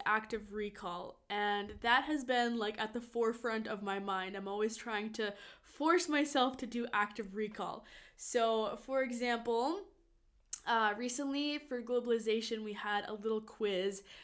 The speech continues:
For some reason, we just, we had this homework assignment where we had fifty questions about the United Nations,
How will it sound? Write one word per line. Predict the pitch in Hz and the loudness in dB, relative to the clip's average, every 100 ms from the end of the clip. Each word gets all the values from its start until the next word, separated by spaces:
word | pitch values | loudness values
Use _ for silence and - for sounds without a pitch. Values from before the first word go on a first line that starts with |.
| - - - | -20 -20 -4
For | 294 | -2
some | 294 427 349 | 2 4 6
reason, | 349 311 302 240 | 6 6 2 0
we | 262 | 0
just, | 254 277 285 - - | 0 0 -2 -4 -10
we | 254 | -6
had | 262 285 320 | 0 2 2
this | 359 | 0
homework | 359 233 247 269 | -2 -4 -4 -4
assignment | 285 294 294 311 311 - - - | -4 -2 0 -2 -2 -10 -20 -14
where | 240 247 240 240 | -4 2 2 2
we | 247 | 0
had | 233 240 - - | 0 -2 -2 -6
fifty | - 370 - 403 | 0 0 2 0
questions | 320 254 254 - 226 220 | 4 0 0 -2 -2 -2
about | 214 214 208 | -4 -2 -2
the | 220 | -2
United | 214 214 208 214 208 | -6 -4 0 0 0
Nations, | 185 196 220 214 214 | -4 -2 -4 -4 -6